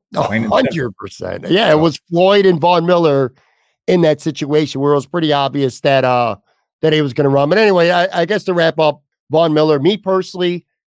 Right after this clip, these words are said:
Speaker 2: I'd be good if I, I could come to the conclusion that he's under contract next year and you got so much money invested in him. I don't wanna take a chance of him even getting hurt again. So I would at least consider,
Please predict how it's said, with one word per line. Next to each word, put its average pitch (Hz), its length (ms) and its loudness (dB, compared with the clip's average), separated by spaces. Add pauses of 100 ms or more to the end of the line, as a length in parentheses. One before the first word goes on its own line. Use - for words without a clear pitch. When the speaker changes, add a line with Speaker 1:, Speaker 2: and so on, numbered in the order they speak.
(100)
Speaker 2:
I'd 156 220 0
be 170 80 -2
good 156 260 2
if 147 160 -2
I, 147 380 -2
I 151 160 -4
could 165 180 -12
come 165 240 -6
to 160 60 -4
the 151 80 -6
conclusion 147 520 -2
that 139 200 2 (500)
he's 156 220 -4
under 170 240 2
contract 160 480 -2
next 151 260 0
year 151 100 2
and 139 120 0
you 151 40 0
got 147 160 -2
so 151 160 -2
much 143 220 -2
money 139 260 -2
invested 135 420 -4
in 139 100 0
him. 131 120 0
I 139 120 0
don't 139 100 0
wanna 131 160 0
take 127 220 -10
a 107 40 -20
chance 135 280 -6
of 117 100 -14
him 123 140 -6
even 120 220 -6
getting 104 180 -10 (120)
hurt 151 180 -2
again. 135 360 0 (320)
So 135 140 -6
I 139 160 0
would 143 160 -4
at 139 100 -4
least 156 240 -6
consider, 151 640 0